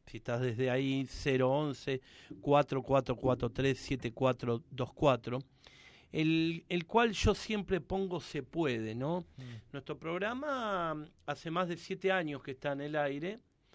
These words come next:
Speaker 1: es un lema que dice, eh, el presidente Macri o quien lo dice, a mí no me, no me interesa, o sea, yo lo digo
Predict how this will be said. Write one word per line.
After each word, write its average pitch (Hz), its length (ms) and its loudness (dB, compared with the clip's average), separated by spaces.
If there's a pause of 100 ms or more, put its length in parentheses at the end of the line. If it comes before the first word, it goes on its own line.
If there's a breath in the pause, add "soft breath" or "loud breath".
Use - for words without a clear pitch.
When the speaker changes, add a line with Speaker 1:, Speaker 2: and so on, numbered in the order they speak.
(300 soft breath)
Speaker 1:
es 120 400 -14
un 131 160 -10
lema 151 380 -6
que 120 140 -14
dice, 110 760 -14 (920)
eh, 92 500 -14
el 104 140 -14
presidente 113 600 -14
Macri 127 640 -4
o 110 80 -10
quien 120 240 -16
lo 120 120 -14
dice, 151 520 -8 (340 loud breath)
a 120 100 -10
mí 139 200 -4
no 143 180 -4
me, 117 880 -10
no 113 80 -14
me 123 120 -6
interesa, 160 560 2
o 131 60 2
sea, 120 180 -8
yo 139 180 -4
lo 131 140 0
digo 139 400 2